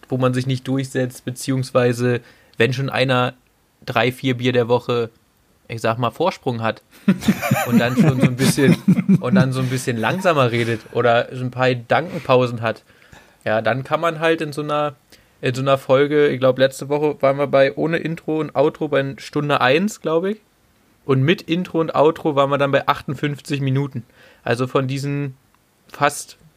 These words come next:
dreieinhalb, vier Minuten, die da jetzt dann weniger sind, ich glaub, das waren zu drei Minuten warst du alleine, Mario.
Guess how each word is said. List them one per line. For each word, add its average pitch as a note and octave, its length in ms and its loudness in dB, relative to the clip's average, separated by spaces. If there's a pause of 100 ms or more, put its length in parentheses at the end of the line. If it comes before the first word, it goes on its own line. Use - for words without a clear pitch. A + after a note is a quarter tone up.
(140)
dreieinhalb, C#3 480 2
vier C#3+ 180 -2
Minuten, C#3+ 380 -6
die C3+ 100 -2
da C3+ 140 4
jetzt C3 280 -2
dann C3 200 2
weniger C#3+ 260 0
sind, C3+ 300 -6
ich B2+ 100 -6
glaub, C3+ 260 0
das C3 220 -4
waren C3+ 460 0
zu C3 260 -14
drei C#3 220 0
Minuten E3 340 -2
warst C3+ 240 0
du C#3 80 0
alleine, C3 340 2
Mario. A#2+ 380 0